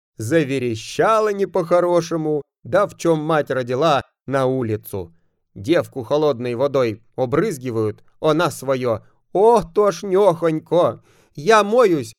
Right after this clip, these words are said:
а обдериха из-под полка и вышла". Жених Гризельды,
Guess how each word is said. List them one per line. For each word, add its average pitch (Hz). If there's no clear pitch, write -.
а 180
обдериха 185
из-под 175
полка 190
и 233
вышла". 208
Жених 139
Гризельды, 135